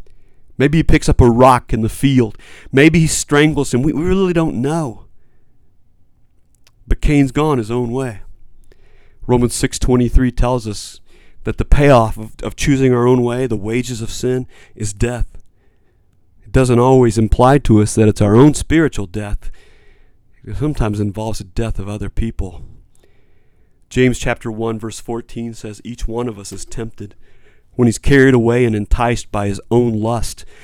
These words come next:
And when that lust is conceived, it gives birth to sin. And when sin's accomplished, it brings forth death." And friends, when we don't control our desires, when we don't control our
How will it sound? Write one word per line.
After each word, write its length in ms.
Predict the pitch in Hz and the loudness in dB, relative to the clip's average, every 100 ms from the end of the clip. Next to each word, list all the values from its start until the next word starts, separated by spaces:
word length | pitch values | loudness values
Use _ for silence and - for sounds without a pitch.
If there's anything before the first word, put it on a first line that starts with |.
| - - 101 | -20 -12 -4
And 100 | 110 | 0
when 120 | 131 | 4
that 180 | 147 127 | 2 2
lust 340 | 127 139 - | 0 0 -2
is 80 | 123 | -4
conceived, 760 | 123 104 - 123 131 143 - - _ - | -4 -4 -4 -6 -6 -8 -12 -16 _ -10
it 120 | 127 | -4
gives 200 | 127 131 | -2 0
birth 300 | 110 127 135 | 4 4 4
to 100 | - | -2
sin. 380 | 104 - 123 123 | -8 -2 0 0
And 100 | 107 | 0
when 120 | 110 | -2
sin's 340 | 101 - 143 131 | -2 0 0 0
accomplished, 580 | - - 131 139 - - | -4 -4 -2 -2 -2 -4
it 200 | 131 - | -6 -2
brings 320 | 117 123 110 | -2 -2 -4
forth 360 | - 113 104 - - | -8 -8 -6 -8 -8
death." 280 | - 101 95 - - - _ _ _ _ _ _ _ | -8 -4 -6 -8 -16 -20 _ _ _ _ _ _ _
And 100 | 101 | -4
friends, 180 | 139 135 | -2 -2
when 100 | 131 | 0
we 60 | 170 | 2
don't 160 | 185 | 2
control 320 | 147 - 156 | 0 -2 -2
our 80 | 143 | -2
desires, 580 | 123 110 113 113 110 104 | -4 -4 -4 -4 -4 -4
when 100 | 117 | -2
we 120 | 123 | -2
don't 200 | 175 190 | 0 -2
control 480 | - 165 - 143 131 | -2 -6 -4 -4 -2
our 160 | 110 | -4